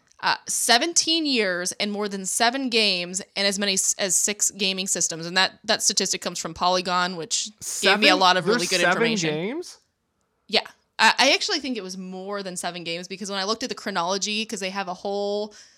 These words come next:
Speaker 1: chronology
Speaker 2: Yeah, I
Speaker 1: on their website, on Polygon's website, it was insane because, and not only do they come out, they came out and, um, they didn't even come out in order. Like, so it's very hard. The, the story is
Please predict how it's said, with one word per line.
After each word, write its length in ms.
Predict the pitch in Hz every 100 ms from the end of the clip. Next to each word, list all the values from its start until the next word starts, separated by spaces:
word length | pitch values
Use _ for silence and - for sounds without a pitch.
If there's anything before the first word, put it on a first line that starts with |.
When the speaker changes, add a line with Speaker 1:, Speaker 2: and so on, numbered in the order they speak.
| _ _ _ _ - 170
Speaker 1:
chronology 600 | 220 220 226 226 208 185 170
Speaker 2:
Yeah, 260 | 185 190
I 160 | 165 196
Speaker 1:
on 260 | 226 240 269
their 180 | 262
website, 500 | 220 208 214 240 233
on 80 | 196
Polygon's 460 | 180 202 214 226 196
website, 460 | 190 - 226 220 -
it 140 | 175
was 180 | 220 202
insane 480 | 202 - 285 220 190
because, 280 | - 226 208
and 240 | 240 233 226
not 180 | 240 302
only 180 | 320
do 100 | 240 226
they 80 |
come 280 | 208 - 247
out, 440 | 143 180 202 214 - _ _ _ _
they 160 | 214 269
came 340 | - 320 285
out 480 | 202 190 202 190 -
and, 440 | - 196 175 165 - 160
um, 220 | 160 139
they 100 | 208
didn't 120 | 240
even 120 | 226
come 160 | - 208
out 160 | 175
in 80 | 135
order. 560 | - 185 233 - - - _ _ _ _
Like, 120 | 208
so 480 | - 247 226 208 196
it's 160 | 214 202
very 280 | 208 233 220
hard. 300 | 214 208 -
The, 200 | 185 -
the 100 | 185
story 400 | - 208 202 170
is 220 | 156 -